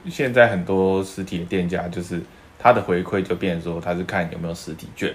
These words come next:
嘛，因为在最早是大部分比较年轻人会用绑那种电子支付或是信用卡啊，不过信用卡就没有实体券啊，你就享受不到这实体券的好处啊。对啊，所以其实商人，商人也是很精明啊，因为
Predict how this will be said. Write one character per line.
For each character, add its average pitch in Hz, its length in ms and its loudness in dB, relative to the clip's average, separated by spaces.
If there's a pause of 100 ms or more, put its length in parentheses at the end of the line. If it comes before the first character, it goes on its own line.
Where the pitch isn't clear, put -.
(140)
嘛， - 120 -16
因 107 100 -4
为 95 160 -2 (420)
在 104 180 2 (440)
最 107 160 2
早 80 200 -2
是 87 420 -2 (120)
大 95 140 2
部 98 160 0
分 92 160 0
比 87 40 -4
较 90 100 0
年 87 140 -2
轻 92 140 -4
人 87 180 -2
会 87 140 -2
用 87 180 -2
绑 - 220 -4
那 90 80 -4
种 73 160 -8 (260)
电 90 160 -2
子 85 160 -8
支 90 220 -8
付 85 200 -6
或 80 80 -4
是 87 100 -6
信 90 180 -6
用 76 200 -6
卡 - 180 -12 (480)
啊， 104 80 2
不 98 40 2
过 117 120 8
信 120 140 2
用 110 100 4
卡 95 100 4
就 104 140 2
没 101 80 2
有 92 60 2
实 90 180 -4
体 87 100 -4
券 87 240 0
啊， 87 120 -2
你 90 60 -2
就 95 80 -2
享 87 180 -6
受 90 100 -2
不 87 100 -4
到 87 120 0
这 87 120 -10
实 85 220 -12
体 85 180 -12
券 - 160 -4
的 - 60 -12
好 - 160 -10
处 - 280 -10
啊。 - 60 -12 (540)
对 - 140 -8
啊， - 60 -8
所 110 160 2
以 104 60 4
其 101 140 -2
实 101 100 -4
商 107 220 0
人， 104 120 0
商 120 200 4
人 117 100 4
也 92 100 2
是 92 120 -2
很 90 120 0
精 92 220 0
明 87 180 -4
啊， - 200 -6
因 98 100 -2
为 92 180 0